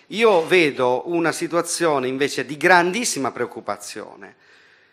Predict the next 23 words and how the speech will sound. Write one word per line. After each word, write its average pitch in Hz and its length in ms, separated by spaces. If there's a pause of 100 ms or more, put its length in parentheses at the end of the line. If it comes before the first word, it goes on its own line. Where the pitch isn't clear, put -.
(160)
eh, 147 260
rispetto 160 640
agli 147 200
aspetti 139 460
delle 131 200
politiche 117 500
europee. 101 640 (280)
Cioè, 165 200
se 190 220
noi, 220 640 (340)
mm, 107 440
che 160 120
intimamente 147 960 (140)
abbiamo 147 360
creduto, 127 640
almeno 143 360
generazionalmente, 127 1000
alla 107 120
costruzione 127 560
dell'Europa 120 680 (360)
come 131 220
costruzione 127 560
democratica, 110 960